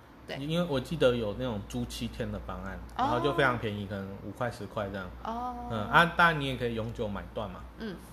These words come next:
Speaker 2: 对，就是，像一，现，现在人应该有的觉得不贵就都买断这样，觉得是自己的书这样比较好。
Speaker 1: 还不错啊。
Speaker 2: 对啊。
Speaker 1: 我都有点想买，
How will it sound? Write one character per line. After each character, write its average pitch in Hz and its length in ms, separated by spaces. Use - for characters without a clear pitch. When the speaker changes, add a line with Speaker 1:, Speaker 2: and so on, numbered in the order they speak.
Speaker 2:
对， 95 200
就 123 80
是， 120 180
像 139 140
一， 151 140
现， 156 360
现 160 160
在 151 140
人 117 220
应 117 100
该 120 280
有 120 120
的 113 200
觉 120 120
得 117 160
不 113 220
贵 120 260
就 110 160
都 107 100
买 104 240
断 95 160
这 98 80
样， 92 60
觉 123 80
得 117 120
是 120 80
自 117 160
己 117 80
的 95 140
书 95 280
这 113 60
样 104 140
比 90 60
较 92 80
好。 - 220
Speaker 1:
还 208 160
不 180 80
错 - 220
啊。 170 100
Speaker 2:
对 113 120
啊。 95 160
Speaker 1:
我 202 100
都 196 140
有 196 80
点 180 120
想 175 140
买， - 100